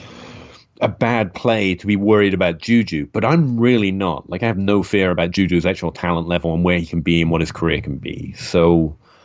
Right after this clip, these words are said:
like, I think he's probably the easiest to get the best value on.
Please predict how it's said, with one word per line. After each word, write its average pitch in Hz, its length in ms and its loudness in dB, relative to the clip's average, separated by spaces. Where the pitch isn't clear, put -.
like, 85 180 0
I 92 80 4
think 113 200 0
he's 98 160 0
probably 85 240 0
the 82 80 2
easiest 82 640 0
to - 100 -12
get 85 240 0
the 92 80 -14
best 80 460 -2
value 69 340 -6
on. 69 240 -12